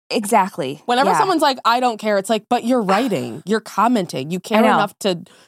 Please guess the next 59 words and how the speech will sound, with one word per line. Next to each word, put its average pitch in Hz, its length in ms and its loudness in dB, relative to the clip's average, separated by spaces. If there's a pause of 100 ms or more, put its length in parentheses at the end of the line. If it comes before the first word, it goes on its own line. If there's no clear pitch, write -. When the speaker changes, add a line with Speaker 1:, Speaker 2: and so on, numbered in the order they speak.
(120)
Speaker 2:
type 208 260 0
Speaker 1:
You 185 160 -4
Speaker 2:
with 285 80 -2
Speaker 1:
care 185 120 -2
Speaker 2:
your 285 100 2
little 277 200 2
Speaker 1:
enough. 269 100 -12
Speaker 2:
thumbs." 240 840 0 (160)
So - 140 -4
you 247 180 0
do 370 140 0
care 403 200 0
to 370 140 0
an 330 80 0
extent. - 300 -2
Speaker 1:
Exactly. - 360 -6 (640)
Amen. 185 360 -10 (360)
Um, 196 220 2
and 208 100 2
another 208 240 2
person 202 260 -6
added, 165 440 -2 (120)
"Can't 202 240 -4
believe 202 300 -4
our 160 140 0
person 170 360 -8
of 170 120 -8
the 185 80 -8
year 151 340 -6
is 151 140 -10
another 143 500 -6
billionaire." 135 840 -10 (160)
There 180 80 2
were 190 80 4
a 190 80 2
lot 175 180 4
of 175 60 -2
comments 147 440 -4
about 135 460 0
her 151 160 -6
being 139 200 -8
a 131 40 -10
billionaire 135 760 -6
and, 131 120 -8
like, 135 140 -4
Speaker 2:
Yeah. 147 140 -6
Speaker 1:
her 143 60 -6
private 139 360 -4
jet 131 220 -2
and 110 80 -14
her 135 80 -10
carbon 131 360 -8
footprint - 340 -12
and - 60 -14
stuff - 180 -18
like - 200 -18
that, - 240 -12
so. - 220 -14
Speaker 2:
Yeah. 131 360 -8